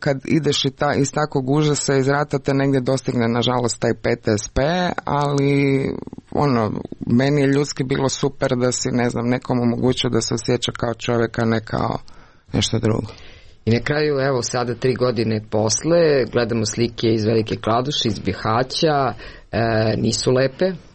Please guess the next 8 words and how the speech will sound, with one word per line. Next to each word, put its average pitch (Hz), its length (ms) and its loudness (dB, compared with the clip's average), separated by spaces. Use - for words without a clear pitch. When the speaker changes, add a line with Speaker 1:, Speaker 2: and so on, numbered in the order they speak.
Speaker 2:
Kakvu 117 260 -6
poruku 107 380 0
šaljemo 90 440 0
sada? 95 360 -2
Speaker 1:
Meni 202 260 2
to 240 200 0
isto 233 320 0
bila 208 200 2